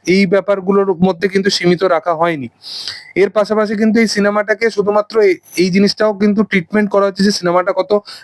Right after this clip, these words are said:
large than the life বা কত over the top। গানগুলো যদি দেখো, এই গানের একটুখানি ঝলক আমরা টিজারেও দেখতে পেয়েছিলাম, সেখানে আমরা ডান্স করতেও দেখতে পাচ্ছি। তো মূলত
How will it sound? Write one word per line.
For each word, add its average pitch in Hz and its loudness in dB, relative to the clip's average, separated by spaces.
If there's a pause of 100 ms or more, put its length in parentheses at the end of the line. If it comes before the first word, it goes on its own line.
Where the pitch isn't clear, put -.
large 156 0
than 190 0
the 180 0
life 127 -4
বা 156 -2
কত 165 -2
over 170 2
the 170 -4
top। 120 0 (500)
গানগুলো 190 0
যদি 208 2
দেখো, 180 -2 (1080)
এই 156 2
গানের 165 -2
একটুখানি 185 -4
ঝলক 165 -2
আমরা 180 -2
টিজারেও 165 0
দেখতে 165 -6
পেয়েছিলাম, 165 -2
সেখানে 160 -2
আমরা 160 -2
ডান্স 147 -2
করতেও - -2
দেখতে 156 -4
পাচ্ছি। 147 -2 (360)
তো 160 0
মূলত 202 2